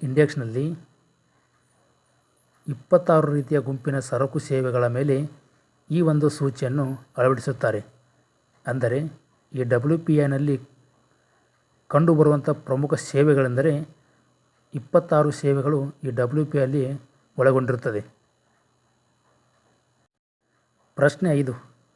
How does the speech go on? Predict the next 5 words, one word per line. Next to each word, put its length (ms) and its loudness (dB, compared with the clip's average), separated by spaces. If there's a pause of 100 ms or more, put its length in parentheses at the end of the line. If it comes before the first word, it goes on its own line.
(720)
ಕಂಪ್ಯೂಟರ್ನ 520 2
ಪಿತಾಮಹನೆಂದು 1040 0 (260)
ಯಾರಿಗೆ 380 4
ಕರೆಯುತ್ತಾರೆ 460 -2 (600)
ಅಥವಾ 500 -4